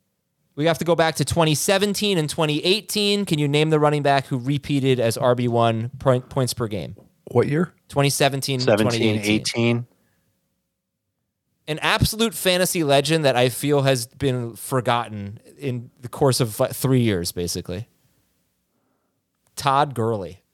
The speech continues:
Speaker 3: Yeah.
Speaker 2: Hmm.
Speaker 1: <laughs> Right? Remember,
Speaker 2: Yes.
Speaker 1: remember him?
Speaker 3: Oh, yeah, I do.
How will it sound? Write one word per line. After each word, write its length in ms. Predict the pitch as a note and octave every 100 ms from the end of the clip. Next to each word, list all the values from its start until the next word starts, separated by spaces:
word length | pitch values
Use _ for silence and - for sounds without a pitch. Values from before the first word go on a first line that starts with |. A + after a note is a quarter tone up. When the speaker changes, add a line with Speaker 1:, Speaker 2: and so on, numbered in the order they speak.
| _ _ _ _
Speaker 3:
Yeah. 220 | - G#3+
Speaker 2:
Hmm. 280 | D#4+ D#4 C#3
Speaker 1:
<laughs> 40 | C#3+
Right? 200 | - -
Remember, 320 | A3 - D4
Speaker 2:
Yes. 380 | A3+ - D4 A3+
Speaker 1:
remember 240 | B3+ D4
him? 300 | G#3 F#4+ F4+ - _ _ _ _ _ - - - -
Speaker 3:
Oh, 340 | D#3+ F3+ G#3 G#3
yeah, 240 | G3 B3
I 100 | A3
do. 300 | G3+ B3+ F#2